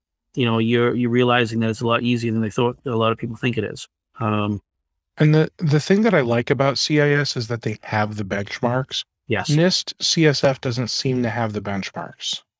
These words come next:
Speaker 1: They have their own kind of benchmarks. They call them D I S A stig, but it's really more for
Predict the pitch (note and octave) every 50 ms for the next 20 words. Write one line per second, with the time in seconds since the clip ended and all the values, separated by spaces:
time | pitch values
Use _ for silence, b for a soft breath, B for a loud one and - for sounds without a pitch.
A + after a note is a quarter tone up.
0 | _ _ _ _ _ _ _ _ _ _ _ _ _ _ D3 D#3+ E3+ E3+ F3 F#3
1 | G#3+ G3 F#3 G3 F#3 F3+ - - C3+ B2+ C3 C#3+ D3+ D#3+ - - D3+ D3+ D#3 C#3+
2 | B2+ C#3 C#3 C#3+ C3+ - - D#3 D3+ C#3+ - - C3 - - C3 B2 A#2 A2+ B2
3 | B2+ A#2 A2 A#2+ A2+ G#2 - B2 A#2 A2 - - - - B2 B2+ B2 B2 A#2+ A#2
4 | A2 G#2+ A2 A2+ A#2 A#2+ B2+ B2 B2 A#2 A#2 A2+ A2+ A2+ A2+ A2 - - - A#2
5 | A2+ A2 A2 A2 G#2+ G#2+ G#2+ G#2 G2